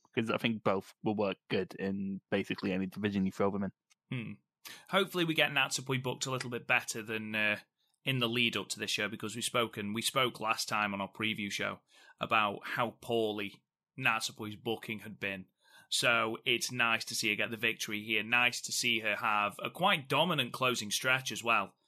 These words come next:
Speaker 2: So, um, fingers crossed she can put on some tremendous matches in the interim. Like I said, I think in terms of the future, Starlight Kid is an absolute must on one of these big shows.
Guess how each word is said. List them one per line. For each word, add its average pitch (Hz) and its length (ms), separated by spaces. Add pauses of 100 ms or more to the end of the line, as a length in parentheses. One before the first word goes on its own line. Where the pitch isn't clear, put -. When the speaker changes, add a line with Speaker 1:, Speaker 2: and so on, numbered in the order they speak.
(320)
Speaker 2:
So, 110 480
um, 104 400
fingers 175 340
crossed 135 420
she - 180
can 127 140
put 123 220
on 113 200
some 110 440 (100)
tremendous 123 1120 (360)
matches 113 720
in 110 200
the 107 140
interim. 107 480
Like 131 180
I - 20
said, 117 280
I 113 120
think - 580 (240)
in 131 160
terms 123 320
of 110 60
the 110 80
future, 113 260
Starlight 113 440
Kid 110 200
is 101 100
an 98 200
absolute 110 420
must 107 580 (320)
on 117 200
one 117 120
of 113 120
these 117 200
big 117 220
shows. 120 640